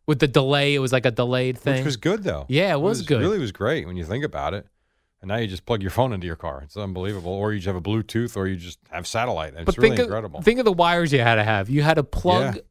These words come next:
Speaker 1: a power adapter into your cigarette lighter.
Speaker 2: Right.
Speaker 1: Then plug a cassette adapter.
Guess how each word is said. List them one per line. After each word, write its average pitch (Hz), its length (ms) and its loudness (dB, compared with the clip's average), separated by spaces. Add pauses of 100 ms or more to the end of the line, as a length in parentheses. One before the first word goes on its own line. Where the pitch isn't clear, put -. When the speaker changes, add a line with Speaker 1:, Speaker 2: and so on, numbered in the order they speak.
(300)
Speaker 1:
a 147 60 2
power 202 480 6
adapter 143 480 4
into 156 400 0
your 135 200 2
cigarette 123 500 2
lighter. 92 420 -2
Speaker 2:
Right. 104 320 -6
Speaker 1:
Then 175 220 4
plug 170 500 2 (220)
a 151 100 6
cassette 190 460 2
adapter. 113 720 0